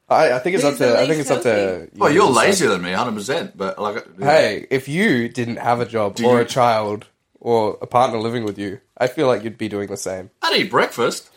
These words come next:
Speaker 1: I technically do. It's just I have lunch food
Speaker 3: It's just
Speaker 1: for
Speaker 3: you have it at
Speaker 1: breakfast.
Speaker 3: twelve thirty in the goddamn morning. <laughs>
Speaker 1: Hey, hey, hey, hey! I have my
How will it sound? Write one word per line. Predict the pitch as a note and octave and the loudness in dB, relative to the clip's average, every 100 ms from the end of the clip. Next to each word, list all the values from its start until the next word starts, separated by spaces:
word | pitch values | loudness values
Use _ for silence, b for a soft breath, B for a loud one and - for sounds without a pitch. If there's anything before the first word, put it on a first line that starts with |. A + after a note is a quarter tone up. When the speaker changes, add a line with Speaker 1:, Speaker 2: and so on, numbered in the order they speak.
| b b _ _ - B2 A2 G2+ F2+ E2+ - - _ _ _ _ - | b b _ _ -20 -14 -12 -12 -16 -20 -20 -20 _ _ _ _ -4
Speaker 1:
I | |
technically | E3+ G#3 E3+ B2 G#2+ | 0 0 -2 -4 -4
do. | C#3 G#2 F#2 C#3+ - | -2 -2 -4 -10 -12
It's | - | -10
just | A2+ - | -10 -4
I | G#2 | -2
have | A2 A2 | -2 -2
lunch | A#2+ A#2 - | -4 -4 -10
food | G2+ | -8
Speaker 3:
It's | - | -2
just | C#3 A2+ | 0 2
Speaker 1:
for | |
Speaker 3:
you | A2+ | 0
have | G#2+ | 0
it | |
at | G#2 | -2
Speaker 1:
breakfast. | F#2+ | 0
Speaker 3:
twelve | A#2+ G#2+ - | 0 0 0
thirty | A2 G2+ | -2 0
in | |
the | F#2+ | -2
goddamn | F#2 G#2 F#2 G2 F#2+ | -4 -4 -2 -4 -4
morning. | G#2+ C3+ G2 F2+ | -4 -4 -6 -8
<laughs> | |
Speaker 1:
Hey, | - G#3 C#3 | 0 2 2
hey, | C#3 A#2 | 2 0
hey, | A#2+ A2 | 0 0
hey! | B2 G#2 - | -2 -2 -4
I | F3 | -2
have | E3 | -2
my | C3 A#2+ | 0 -2